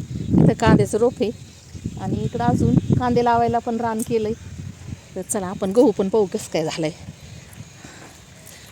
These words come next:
तर खूप दिवसातून आले ना तर मग चक्कर मारीत असते. आणि प्राजू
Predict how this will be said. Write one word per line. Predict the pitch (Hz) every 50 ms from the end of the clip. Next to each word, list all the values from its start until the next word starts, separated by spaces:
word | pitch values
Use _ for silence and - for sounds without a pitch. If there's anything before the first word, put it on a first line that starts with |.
| - - - - - -
तर | 202 214
खूप | - - 214
दिवसातून | 208 262 277 - - 220 - 190 190
आले | 196 208 208 214
ना | 208 208
तर | 208 - 202
मग | 202 202 214 220 - - -
चक्कर | - 220 - - 220
मारीत | 226 208 208 202 202 -
असते. | 208 - - - 180 - - - - - - - - - - - - - - -
आणि | - 180 175 180 185 190 202 202 - - - - - - - - - - - - - - - - -
प्राजू | 220 202 202 202